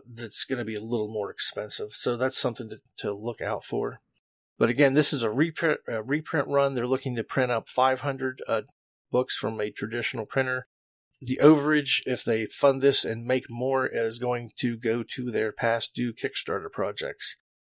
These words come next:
So everything has already been done, art, everything. So this is a simple reprint. So, uh, there doesn't have to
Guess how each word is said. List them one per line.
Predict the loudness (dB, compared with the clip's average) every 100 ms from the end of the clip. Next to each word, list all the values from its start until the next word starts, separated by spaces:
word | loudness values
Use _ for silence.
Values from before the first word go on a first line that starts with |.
| _ -6
So | 0 2 4
everything | 6 4 2 -2
has | 2
already | 2 2 0
been | 0 4
done, | 4 4 0
art, | 0 0 0 _ _ _ -10 -2
everything. | 0 0 -2 -4 -10 -2
So | -2 0
this | -2 -2
is | -4
a | -2
simple | 0 0 -2 -4
reprint. | -8 -6 -6 -6 -4
So, | -2 -2 -4 _ _ _ _
uh, | -6 -4
there | 0
doesn't | 2 2 -2 -8
have | -4 -4 -2
to | -4